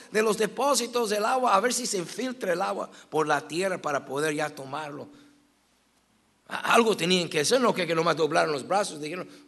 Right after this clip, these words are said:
"Oh, pues ni modo, está amargo el agua, no podemos". No, hicieron algo. Me imagino también que comenzaron a hacer fogatitas, de, pues había leña ahí.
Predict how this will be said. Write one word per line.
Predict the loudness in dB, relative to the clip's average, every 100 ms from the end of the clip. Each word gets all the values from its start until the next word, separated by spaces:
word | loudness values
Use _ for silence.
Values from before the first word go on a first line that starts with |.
| _
"Oh, | -6 -4
pues | -4
ni | -2 4
modo, | 4 6
está | 2 2 0
amargo | 2 2 2 2
el | 2
agua, | 0 0
no | -4
podemos". | -4 -4 -6 -10 -10
No, | -6 -4
hicieron | -4 -2 -2 -4
algo. | -4 -6 -8 -10 -12 _ _ _ _ _ -20 -10
Me | 2
imagino | 4 6 6 8
también | 8 8 6 4 6
que | 4 4
comenzaron | 2 2 4 4 6
a | 4
hacer | 10 10
fogatitas, | 10 4 2 2 -2 -4 -4
de, | -4
pues | -2
había | 0 2 4
leña | 6 4 4 0
ahí. | 0 -4 -8 -16